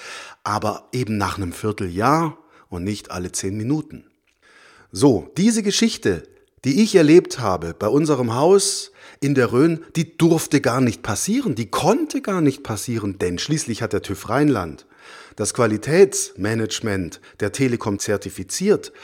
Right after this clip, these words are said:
und insofern ist die Qualität bei der Telekom doch gegeben, oder?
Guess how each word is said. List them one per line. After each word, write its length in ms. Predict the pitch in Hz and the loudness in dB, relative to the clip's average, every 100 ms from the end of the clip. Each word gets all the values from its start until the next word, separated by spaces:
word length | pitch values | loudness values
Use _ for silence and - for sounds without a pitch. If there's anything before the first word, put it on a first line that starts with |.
| - - | -20 -2
und 340 | 127 110 92 - | 0 0 -4 -6
insofern 640 | 117 107 127 123 101 90 | -4 4 4 4 -4 -4
ist 300 | - 147 - | -6 -6 -6
die 60 | 113 | -8
Qualität 720 | - 104 98 - 156 135 - | -4 -4 -4 -2 0 0 -2
bei 140 | 101 | -2
der 120 | 95 | -2
Telekom 540 | - 123 107 - 90 - | -4 -4 -4 -4 -6 -2
doch 320 | 101 - - | -2 -4 -10
gegeben, 500 | 82 - 185 104 - | -6 0 0 0 -8
oder? 360 | - 139 175 | -8 -6 -6